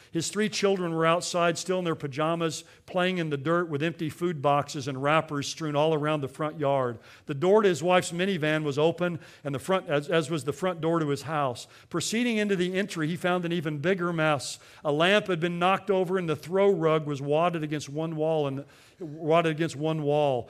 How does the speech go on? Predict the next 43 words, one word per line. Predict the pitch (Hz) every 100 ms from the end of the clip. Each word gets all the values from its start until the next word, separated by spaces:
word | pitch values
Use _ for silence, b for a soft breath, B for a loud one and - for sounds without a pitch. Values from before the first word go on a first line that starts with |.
| B
In | 165 170
the |
front | 156 214 214
room, | 208 202 208
the | 170
T | 156 202
V | 190 202
was | 180 147
loudly | 165 175 180 160
blaring. | 135 151 165 175 165
The |
family | 139 175 185 175
room | 156 165
was | 160 135
littered | 160 175 170
with | 139
toys | 139 175 170 175
and | 143 135
several | 180 170 165
items | 156 160 156 131
of | -
clothing. | - 165 160 147 131 - B B B
In | 175
the | 160
kitchen, | 160 226 - 214 202
dishes | 143 208 208 180
filled | - 190 190
the | 151
sink. | 143 - 185 190 151
Breakfast | 175 190 185 151
food | 196 185
was | 156
spilled | - 180 180
on | 175
the | 156
counter. | 135 170 175 175 170 - B B
Dog | 147 165 185 165
food | 175 185
was | 151
spilled | - - 180 165
on | 160
the | 135
floor. | - 165 170 175